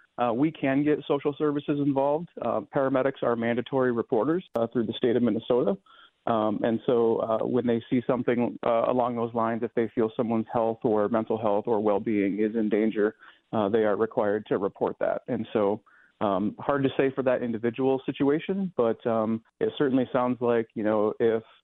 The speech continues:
uh, he's gonna be a danger to himself, whether it's, you know, by a fall or he just can't take care of himself, uh, the conversation might have to be had about moving on to, like, an assisted living or a nursing home or something along those lines where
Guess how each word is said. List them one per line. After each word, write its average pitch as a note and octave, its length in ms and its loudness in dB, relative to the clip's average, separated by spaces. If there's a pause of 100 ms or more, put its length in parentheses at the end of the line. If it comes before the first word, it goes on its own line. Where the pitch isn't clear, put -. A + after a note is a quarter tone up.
(340)
uh, A2 240 -2
he's A2+ 260 -2 (120)
gonna B2+ 220 2
be B2 140 2
a A2+ 60 2
danger A#2 420 0
to B2+ 100 0
himself, A#2+ 500 0 (240)
whether A2 320 -2
it's, A2 140 -6 (140)
you A2+ 160 -6
know, G2+ 140 -4
by G2 220 -2
a G2+ 160 -2
fall C3 380 0
or G#2 240 -2
he A#2 100 -8
just A2 200 -10
can't A2 220 -4
take A2 200 -2
care A#2 100 2
of A2 80 0
himself, A2 440 -2 (460)
uh, G2 260 0
the G#2 140 -4
conversation A2 640 -2
might G2+ 180 0
have A2 180 -2
to A#2 80 -6
be F#2+ 100 -6
had G#2 240 0
about G#2 240 -2
moving G#2+ 320 0
on G#2 300 0
to, G#2+ 100 0
like, G#2 220 0
an F2+ 80 -2
assisted G2 360 -4
living E3 440 2
or G#2 320 0
a G#2+ 80 0
nursing B2 340 0
home A#2 260 0
or G#2 80 -4
something A2+ 360 -2
along G2+ 260 0
those G2+ 160 0
lines G2 360 0
where G#2 260 2